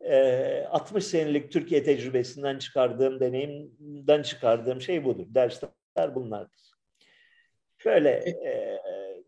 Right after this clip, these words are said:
Speaker 2: e, e, t-, son durumda parayı alabildi mi? Koydu,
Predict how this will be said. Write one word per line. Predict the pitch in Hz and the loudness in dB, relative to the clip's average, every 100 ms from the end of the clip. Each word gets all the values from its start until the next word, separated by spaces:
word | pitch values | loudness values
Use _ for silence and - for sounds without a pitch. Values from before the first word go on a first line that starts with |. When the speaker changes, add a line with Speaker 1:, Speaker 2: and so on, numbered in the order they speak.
| _ _ 104 90 _ _ _ _ _ _ _ _ - | _ _ _ _ _ _ _ _ _ _ _ _ 2
Speaker 2:
e, | 160 156 - 175 175 | 4 4 -2 -2 -2
e, | 170 | -2
t-, | - - - - - | -6 -14 -16 -20 -14
son | - - 247 247 | 0 8 10 10
durumda | 240 233 226 | 8 8 6
parayı | 175 196 214 | 8 10 10
alabildi | 208 214 214 220 | 10 8 6 4
mi? | 339 302 | 2 4
Koydu, | 233 226 226 | 6 6 4